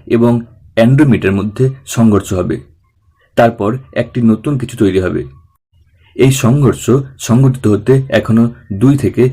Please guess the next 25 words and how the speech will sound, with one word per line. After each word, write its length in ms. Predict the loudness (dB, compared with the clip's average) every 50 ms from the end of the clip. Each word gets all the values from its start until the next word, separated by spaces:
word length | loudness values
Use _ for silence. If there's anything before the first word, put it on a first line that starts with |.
| -4 -12 _ _
চার 180 | 0 2 2 2 2
বিলিয়ন 300 | 0 0 0 0 -2 0 -2
বছর 240 | -2 -2 -4 -4
দেরি। 260 | -2 -2 -4 -4 -6 -10 -14 _ _ _ _ _ _ _ _ _ _ _ _ _ _ _ _ _ _ _ -20 _ _ -2
আকাশগঙ্গা 600 | -2 -2 0 -2 -4 -4 -6 -8 -8 -8 -8 -8
ছায়াপথ 380 | -6 -4 -4 -4 -2 -2 -4 -4 -2
যেমন 200 | -2 -4 -2 -2 -2 -4
বিজ্ঞানীদের 500 | -4 -4 -4 -2 -2 -2 0 0 -2 -2
কাছে 180 | -4 -4 -4 -6 -6
একটি 200 | -6 -2 -4 -4 -4 -4 -10 -8 -4
গবেষণার 460 | 0 0 0 0 0 0 0 0 -2 -2 -6
বিষয়, 260 | -6 -4 -4 -4 -4 -6 -10 -20 _ -10 -6
এখন 240 | -6 -2 0 0 0 0 -2 -6 _ _ 0
উন্নত 300 | 2 2 2 2 2 0
প্রযুক্তির 540 | -2 0 0 0 -2 -2 -4 -4 -6 -6 -4 -4
হাত 120 | -6 -6 -4 -4
ধরে 180 | -2 0 0 0 -2 -4 -8 -20 _ _ _ -2
আড়াই 280 | 0 2 2 0 0 0
বিলিয়ন 340 | -2 -2 0 0 -2 -2 -4 -4 -2
আলোকবর্ষ 420 | -2 -2 -2 -2 -2 -4 -4 -2 -2 -2 -2 -4 -6 -4
দূরে 180 | -2 0 2 2
অবস্থানরত 640 | 2 2 0 -2 -4 -4 -2 0 0 -2 -2 0 0 0 0 -2 -6 _ _ _ _ -2
অ্যান্ড্রোমেডা 500 | 0 2 2 4 2 2 2 2 2 2
নক্ষত্রপুঞ্জ 600 | 2 0 0 -2 -4 -4 -4 -2 0 0 2 2 2 0 0
নিয়েও 200 | 0 0 0 -2